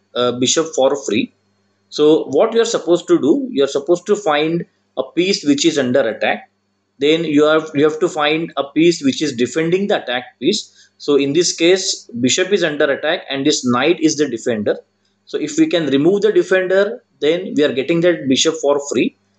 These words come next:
So here we are going to capture the knight, and if he captures, uh, our bishop back, we'll be getting this bishop for free. Let's move to the next position. Now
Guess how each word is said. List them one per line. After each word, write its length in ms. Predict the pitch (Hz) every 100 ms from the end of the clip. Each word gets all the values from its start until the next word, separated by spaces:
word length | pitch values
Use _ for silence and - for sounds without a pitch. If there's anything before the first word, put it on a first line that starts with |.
| _
So 140 | - 135
here 360 | 123 160 208
we 100 | 160
are 100 | 139
going 260 | 120 135 135
to 80 | -
capture 440 | 117 107 160 160
the 120 | 175
knight, 400 | 170 160 226 - - _ _ _ _ _ _ _ -
and 160 | 123
if 380 | 135 185 - -
he 240 | - 147 147
captures, 680 | 127 - 160 165 - - 131
uh, 440 | 135 135 135 127 -
our 220 | 123 123 120
bishop 360 | - 147 113
back, 400 | 120 170 - _ _ _ _ -
we'll 180 | 123 139
be 80 |
getting 380 | 117 120 175 196
this 180 | 185 139
bishop 360 | 135 127 156 160
for 200 | 139 139
free. 340 | - - 104 - _ _ _ _ _ _ _ 123
Let's 240 | 175 170
move 220 | 165 175
to 80 | 165
the 80 | 151
next 320 | 147 151 -
position. 540 | 151 151 156 262 285 - _ _ _ _ _ _ -
Now 460 | 165 156 190 208